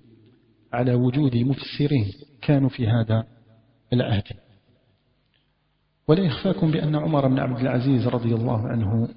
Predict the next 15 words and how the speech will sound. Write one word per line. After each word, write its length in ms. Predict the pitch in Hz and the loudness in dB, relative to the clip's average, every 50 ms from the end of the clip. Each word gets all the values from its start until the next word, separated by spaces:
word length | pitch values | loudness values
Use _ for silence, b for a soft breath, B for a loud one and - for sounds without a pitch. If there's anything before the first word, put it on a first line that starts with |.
| - _ _ _ _ _ _ _ _ _ _ _ _ _ _ _ _ _ 123 | -16 _ _ _ _ _ _ _ _ _ _ _ _ _ _ _ _ _ -4
لما 240 | 117 120 139 147 | -2 0 2 2
تولى 580 | 143 - 143 135 139 135 113 110 113 113 117 123 - - - _ - | 2 2 0 0 2 2 2 0 0 -2 -2 -4 -8 -12 -16 _ -12
الخلافة 760 | 113 - - - 110 120 131 131 - 143 143 - 156 156 - - _ _ _ _ _ _ _ _ _ _ _ _ _ _ _ _ 147 | -10 -8 -6 -2 -2 0 -2 -2 -4 -8 -12 -12 -12 -14 -16 -16 _ _ _ _ _ _ _ _ _ _ _ _ _ _ _ _ -2
أرسل 600 | 143 135 - - 139 127 127 127 127 131 135 - - - - _ _ _ _ _ _ _ _ _ _ _ _ _ _ _ _ _ _ _ _ _ _ _ _ - 123 - _ - - - - | -2 0 0 0 0 0 2 2 0 0 -2 -4 -8 -14 -20 _ _ _ _ _ _ _ _ _ _ _ _ _ _ _ _ _ _ _ _ _ _ _ _ -20 -20 -20 _ -20 -18 -4 -2
ثلة 440 | 185 180 160 139 127 - - 117 113 117 | 0 0 2 2 0 0 -2 -4 -4 -4
من 120 | 127 127 123 | -2 -2 -4
التابعين، 600 | 120 - - 123 117 - 120 135 131 117 104 98 - - - - - _ _ _ _ _ _ _ _ _ _ _ _ _ _ _ _ _ _ _ _ _ _ | -4 -2 0 0 2 2 2 0 0 -2 -4 -6 -10 -18 -20 -20 -20 _ _ _ _ _ _ _ _ _ _ _ _ _ _ _ _ _ _ _ _ _ _
وكانوا 480 | 135 127 - 151 147 147 143 143 139 139 | -6 -4 -2 0 0 0 0 0 0 0
من 180 | 143 131 117 | 0 -2 -2
خيرة 360 | 104 - - 156 139 131 120 - - | -2 0 0 0 0 0 -2 -4 -6
التابعين، 800 | - - - - - 123 123 120 117 123 123 117 110 107 113 131 - - _ _ _ _ _ _ _ - - - | -6 -8 -8 -6 -2 -2 -2 0 0 -2 -2 -2 -2 -2 -4 -6 -8 -10 _ _ _ _ _ _ _ -20 -10 -8
وكانوا 380 | 127 - - 139 135 131 127 123 | -6 -2 0 0 2 2 0 2
علماء 580 | 123 127 113 110 113 117 120 127 139 123 113 113 | 2 2 2 2 2 0 -2 -2 0 -2 -2 -2
وكانوا 320 | 110 - 127 123 120 123 | -2 -2 -2 -2 -2 -2
قراء، 400 | - - 127 127 131 131 135 - | -2 -2 -2 0 2 0 0 0